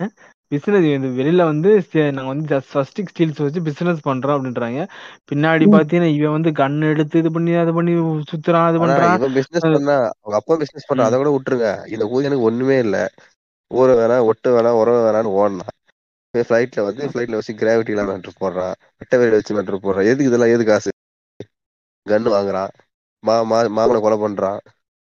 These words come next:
Speaker 1: அதான் இவங்க தான் வந்து
Speaker 2: ம்.
Speaker 1: இதானடா, இது, இது இந்தியாவுல வந்து பெரிய பிசினஸ் கம்பெனி அவங்க வந்து. அதனால இதெல்லாம் காசுக்கெல்லாம் பிரச்சனை கிடையாது. எனக்கு இதுல டவுட் என்னன்னா, ஆ, ஸ்டார்டிங்ல ஸ்கூல்ல போய் சுட்டான், ஆ?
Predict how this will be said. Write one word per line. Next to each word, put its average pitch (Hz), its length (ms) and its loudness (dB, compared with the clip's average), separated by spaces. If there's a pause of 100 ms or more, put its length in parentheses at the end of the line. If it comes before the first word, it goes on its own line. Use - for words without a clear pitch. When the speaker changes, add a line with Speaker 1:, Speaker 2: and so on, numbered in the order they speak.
(220)
Speaker 1:
அதான் 202 160 2
இவங்க 185 280 2
தான் 208 200 4
வந்து 196 120 6
Speaker 2:
ம். 196 60 8
Speaker 1:
இதானடா, 180 600 4
இது, 156 140 4 (380)
இது 127 120 -6
இந்தியாவுல 160 540 2
வந்து 165 200 -2
பெரிய 185 280 2 (380)
பிசினஸ் 165 380 -2
கம்பெனி 139 360 -2
அவங்க 127 220 -4
வந்து. 123 180 -4
அதனால 147 300 0
இதெல்லாம் 151 220 0
காசுக்கெல்லாம் 190 420 2
பிரச்சனை 170 300 0
கிடையாது. 143 540 0 (340)
எனக்கு 185 320 0
இதுல 165 160 0
டவுட் 175 280 2
என்னன்னா, 147 560 0 (500)
ஆ, 127 300 -2
ஸ்டார்டிங்ல 156 800 2
ஸ்கூல்ல 190 460 2
போய் 180 420 2
சுட்டான், 160 340 -2 (540)
ஆ? 214 140 2